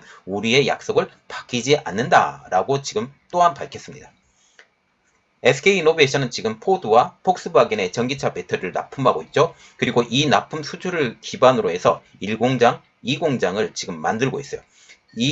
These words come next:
일, 이 공장이 포드와 폭스바겐의 납품을 통해서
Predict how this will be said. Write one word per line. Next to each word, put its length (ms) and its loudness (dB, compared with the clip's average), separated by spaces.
일, 220 -2
이 120 -2
공장이 640 0
포드와 640 4
폭스바겐의 680 -2
납품을 680 -6
통해서 600 -2